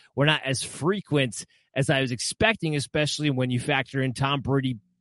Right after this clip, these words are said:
passing for about as much as I was expecting him to pass for, which was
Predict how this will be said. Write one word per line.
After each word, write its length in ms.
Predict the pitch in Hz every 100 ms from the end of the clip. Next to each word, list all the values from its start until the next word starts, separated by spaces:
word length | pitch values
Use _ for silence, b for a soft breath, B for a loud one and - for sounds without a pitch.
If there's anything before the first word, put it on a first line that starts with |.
| _ - _ _ _
passing 480 | 190 262 269 185 156
for 220 | 170 170
about 420 | 147 127 233 415
as 100 | 220
much 260 | 185 202 -
as 140 | 123
I 160 | 151 160
was 80 | 131
expecting 320 | - 160 131
him 120 | 139
to 180 | - 240
pass 320 | - 131 107
for, 180 | 120 113
which 160 | 120 127
was 220 | 117